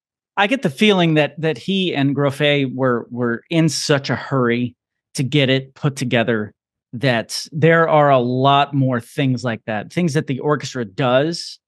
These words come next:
that they don't nec-, that doesn't necessarily and may never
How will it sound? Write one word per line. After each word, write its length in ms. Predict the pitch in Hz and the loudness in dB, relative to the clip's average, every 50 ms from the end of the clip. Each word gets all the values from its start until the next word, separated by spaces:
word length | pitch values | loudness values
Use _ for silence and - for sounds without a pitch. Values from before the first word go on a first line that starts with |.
| _ _ _ _ | _ _ _ _
that 140 | - 151 143 | -4 0 2
they 100 | 151 143 | 2 2
don't 200 | 139 143 139 131 | 2 2 2 2
nec-, 240 | 131 135 131 135 - 156 156 | 2 0 0 -2 -6 -8 -4
that 200 | 131 147 127 110 | -4 -4 -4 0
doesn't 280 | 107 165 147 135 160 | 0 0 0 2 2
necessarily 840 | 151 147 139 - 135 135 - 151 143 139 131 131 127 127 127 131 - _ _ | 2 2 0 -2 -6 -4 -2 0 0 0 -2 -2 -4 -6 -6 -8 -12 _ _
and 160 | - 139 135 | -4 -2 0
may 200 | 143 165 170 165 | 0 2 2 2
never 500 | 151 147 151 151 127 123 110 101 101 110 | 4 4 2 2 2 0 -4 -6 -8 -10